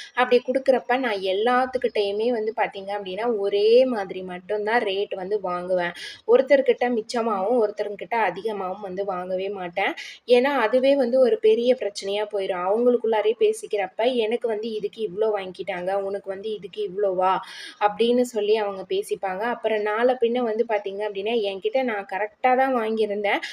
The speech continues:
அப்பயுமே வந்து ஒரு கஸ்டமரு என்னன்னு கேட்டாங்க அப்படின்னா, "நீங்களாம் ஆளை பார்த்து தான் வாங்குறீங்க," அப்படின்னு சொல்லி சொல்லிட்டு போனாங்க. "எதுக்கு நீங்க அப்படி சொல்றீங்க? நான் என்ன ஆளை பார்த்து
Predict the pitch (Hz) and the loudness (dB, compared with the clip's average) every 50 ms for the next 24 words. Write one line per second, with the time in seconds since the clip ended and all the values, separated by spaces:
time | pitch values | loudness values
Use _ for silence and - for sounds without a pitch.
0 | - - - - 185 190 - - 233 247 247 240 240 254 269 269 254 233 233 254 | -14 -14 -12 -8 -8 -6 0 4 6 6 6 6 4 4 2 2 2 2 4 4
1 | 247 226 214 208 - 196 196 - - 240 226 220 208 190 202 220 240 220 196 196 | 4 4 4 0 -2 -4 -6 -6 -6 -6 -4 -2 0 0 0 0 0 0 -2 -4
2 | 202 208 214 208 - 202 196 - 196 196 190 196 202 202 196 180 190 185 190 202 | -6 -8 -8 -6 -6 -6 -6 -4 -6 -8 -6 -6 -6 -6 -6 -8 -10 -10 -6 -6
3 | 247 320 - - - - _ - 254 277 262 254 254 277 285 285 254 240 247 247 | -6 -6 -6 -8 -16 -10 _ 2 2 4 6 6 4 4 4 2 2 2 2 2
4 | 247 240 240 240 220 214 214 208 220 247 254 233 220 208 208 214 214 208 196 196 | 2 2 0 0 -2 -2 -2 -2 -2 0 0 0 -2 -2 -2 -2 -2 -4 -4 -6
5 | 196 196 208 214 208 202 196 - 190 202 202 208 208 208 - 196 185 190 214 240 | -4 -4 -2 -2 -2 -4 -6 -8 -8 -6 -6 -6 -8 -8 -10 -10 -10 -6 -6 -8
6 | - - 185 180 180 190 190 - _ - 185 180 180 180 180 190 226 233 202 208 | -6 -6 -8 -8 -8 -10 -12 -14 _ -12 -12 -10 -10 -6 -4 -2 -2 0 4 4
7 | 214 220 254 254 269 254 247 233 220 220 208 - 214 214 - - 208 208 202 196 | 4 4 2 0 0 -2 -2 -2 -4 -6 -6 -6 -8 -10 -6 -6 -8 -6 -8 -8
8 | 202 202 202 226 226 214 202 196 202 208 220 214 208 220 233 226 214 202 202 196 | -8 -6 -4 -4 -4 -4 -4 -4 -4 -4 -4 -4 -4 -4 -6 -6 -6 -6 -6 -4
9 | 208 208 208 208 196 196 - 277 | -6 -6 -4 -4 -4 0 0 0